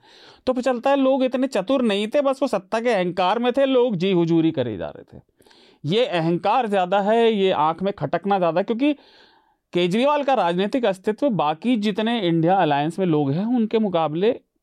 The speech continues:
सिर्फ राजनीतिक अस्तित्व उतना नहीं है,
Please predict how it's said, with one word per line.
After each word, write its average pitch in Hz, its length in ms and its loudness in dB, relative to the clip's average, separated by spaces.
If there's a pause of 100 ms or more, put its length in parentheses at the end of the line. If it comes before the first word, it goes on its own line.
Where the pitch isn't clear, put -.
(160)
सिर्फ 294 340 -4
राजनीतिक 175 640 -4
अस्तित्व 123 420 -8 (180)
उतना 220 260 -2
नहीं 233 300 2
है, 123 180 -4